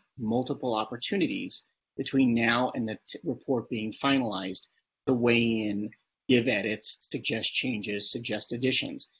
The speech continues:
And we welcome those. Very critical that we get that input from all of the members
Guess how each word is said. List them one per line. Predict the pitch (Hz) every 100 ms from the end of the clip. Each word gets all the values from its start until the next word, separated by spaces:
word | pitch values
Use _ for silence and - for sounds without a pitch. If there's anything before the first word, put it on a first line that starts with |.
| _ _
And | 127 123 123
we | 127 117 -
welcome | 113 127 156 - 98 92
those. | - - - - _ -
Very | 135 135 143
critical | - 147 131 123 107
that | 104 110
we |
get | 104 110
that | 123 104
input | 107 101 - - - _ _ _
from | 127 120
all | 113 123
of | 117
the | 110
members | 113 117 - 101 -